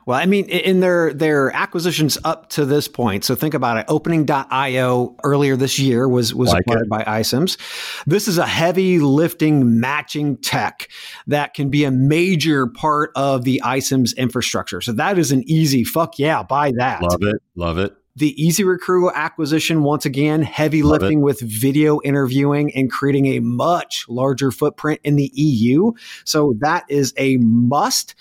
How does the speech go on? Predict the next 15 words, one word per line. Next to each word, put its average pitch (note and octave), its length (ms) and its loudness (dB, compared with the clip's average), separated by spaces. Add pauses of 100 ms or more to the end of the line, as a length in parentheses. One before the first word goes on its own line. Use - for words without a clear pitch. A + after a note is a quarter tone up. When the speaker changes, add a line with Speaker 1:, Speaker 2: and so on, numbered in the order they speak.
(140)
Speaker 2:
Love F2 120 0
it. - 40 -10 (100)
Speaker 1:
Then A#3 280 2
we B3 100 2
get A3 300 0
Altru, A3 880 2 (240)
which E3+ 320 -2
I, D#3+ 160 -2
I F#3+ 60 0
really G#3+ 260 2
like, A#2 280 0
don't D#3 200 0
get F#3 100 2
me E3+ 80 -2
wrong, B2 340 2